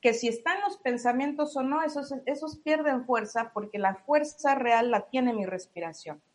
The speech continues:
¿no? Así que, eh, en ese sentido nos educamos. Más que eliminar lo aprendido, vamos a incorporar nuevos aprendizajes para que tomen mayor fuerza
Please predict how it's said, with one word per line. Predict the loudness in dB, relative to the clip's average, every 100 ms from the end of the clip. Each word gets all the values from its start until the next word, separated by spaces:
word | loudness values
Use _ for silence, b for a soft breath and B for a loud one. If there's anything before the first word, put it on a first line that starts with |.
| -6
¿no? | -4 -4 -8 _ _ _ _ -2
Así | -2 -2
que, | 2 2 2 -6 -16 -10 -4
eh, | -2 -2 -4 -4
en | 2 4
ese | 4 2
sentido | 0 0 -2 -2
nos | -2 -4
educamos. | -6 -4 0 0 0 -8 -16 _ _ _ _ _
Más | -2 2 6 4 2 -8 0
que |
eliminar | 0 2 0 2 2 4
lo | 4
aprendido, | 2 2 -2 0 0 2 2 0 -4
vamos | -2 4 4 4 2 0
a |
incorporar | 0 4 4 4 4 6 6 6
nuevos | 0 0 -2 -4
aprendizajes | -4 -2 0 0 2 0 2 -2 -4 -6 0
para | 2 2
que | -2
tomen | -2 0 0 0 0
mayor | 0 -2 -2 -4 -2
fuerza | 0 0 2 0 0